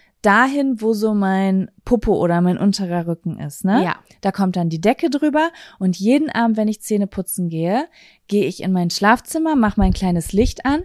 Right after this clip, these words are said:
Speaker 1: und mach mein Wärmekissen auf fünf. Das ist die vorletzte Stufe. Und wenn ich dann zehn, fünfzehn Minuten später ins Bett steige,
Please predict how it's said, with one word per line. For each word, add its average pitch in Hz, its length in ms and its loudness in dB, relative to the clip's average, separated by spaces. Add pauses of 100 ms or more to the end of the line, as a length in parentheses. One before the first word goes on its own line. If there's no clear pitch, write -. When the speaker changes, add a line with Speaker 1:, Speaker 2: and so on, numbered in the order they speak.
(280)
Speaker 1:
und 214 180 0
mach 233 180 2
mein 254 240 4
Wärmekissen 220 560 2
auf 202 140 -2
fünf. 160 320 -2
Das 160 140 -6
ist - 100 -10
die 180 40 -2
vorletzte 208 580 0
Stufe. 165 420 -2 (260)
Und 190 160 4
wenn 208 140 4
ich - 160 -6
dann 269 240 4
zehn, 302 320 -2
fünfzehn - 440 0
Minuten 220 360 4
später 202 420 -2
ins 180 160 -2
Bett 208 240 0
steige, 180 560 0